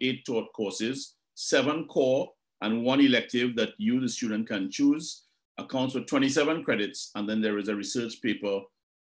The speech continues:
that accounts for nine credits. So we can move to the next slide. So to give you a, an idea of some of the courses, in the survey research, there are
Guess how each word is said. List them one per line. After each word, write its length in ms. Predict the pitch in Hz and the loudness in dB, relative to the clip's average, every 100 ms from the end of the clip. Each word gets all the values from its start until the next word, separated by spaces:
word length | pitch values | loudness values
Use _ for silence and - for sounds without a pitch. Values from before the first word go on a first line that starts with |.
| - | -6
that 100 | 98 | -4
accounts 360 | 98 101 92 | -2 -2 -2
for 100 | - | -2
nine 340 | 95 90 87 85 | -2 -2 -4 -6
credits. 680 | 90 - - - - - - _ _ _ _ _ | -10 -10 -14 -12 -10 -12 -18 _ _ _ _ _
So 280 | - - 95 | -14 -10 -8
we 100 | 95 | -6
can 300 | 107 104 110 | -4 -2 0
move 240 | 117 113 | -2 -4
to 100 | 123 | -6
the 100 | 104 | -4
next 360 | 101 107 - - | -4 -6 -8 -6
slide. 420 | 117 113 120 143 - _ _ | 0 0 0 -4 -10 _ _
So 340 | - 170 151 147 | -4 6 8 6
to 100 | 156 | 2
give 180 | 196 | 0
you 100 | 214 | 2
a, 280 | - - - | 0 0 -2
an 100 | 135 | 2
idea 320 | 127 131 143 | 2 4 4
of 80 | 143 | 4
some 180 | 151 151 | 2 0
of 80 | 135 | -2
the 100 | 110 | -2
courses, 840 | 120 104 - 110 117 113 - - _ _ _ | -2 -2 0 -2 -2 -2 -8 -12 _ _ _
in 120 | 160 185 | 0 2
the 80 | |
survey 320 | 180 170 143 156 | 2 4 4 4
research, 840 | 147 139 135 131 - - - - _ _ _ - | 4 4 4 2 0 -8 -8 -12 _ _ _ -6
there 220 | 110 113 | -2 0
are 100 | 110 | 0